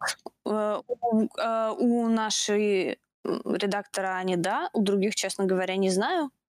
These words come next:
Э, но я так понимаю, что все нам перевели по объёму <laughs> больше, чем я. Ну, я, у меня другая full-time работа, я не могла full-time на этом работать.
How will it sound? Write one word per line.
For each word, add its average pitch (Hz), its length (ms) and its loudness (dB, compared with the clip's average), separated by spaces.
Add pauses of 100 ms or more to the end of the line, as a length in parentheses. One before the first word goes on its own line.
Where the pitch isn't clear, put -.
(120)
Э, 208 340 0
но 233 220 0
я 226 140 0
так 262 120 -2
понимаю, 240 220 0
что 220 160 -4
все 214 200 -2
нам 190 140 -2
перевели 190 380 2
по 175 120 -4
объёму 180 320 0
<laughs> 180 100 4
больше, - 240 -2
чем 170 220 -2
я. 196 280 2
Ну, 247 220 2
я, 190 240 0
у 185 260 4
меня 185 120 2
другая 185 320 0
full-time 165 340 -8
работа, 190 380 -4
я 165 200 -2
не 175 120 2
могла 170 280 -2
full-time - 440 -8
на - 100 -4
этом - 220 -4
работать. - 480 -6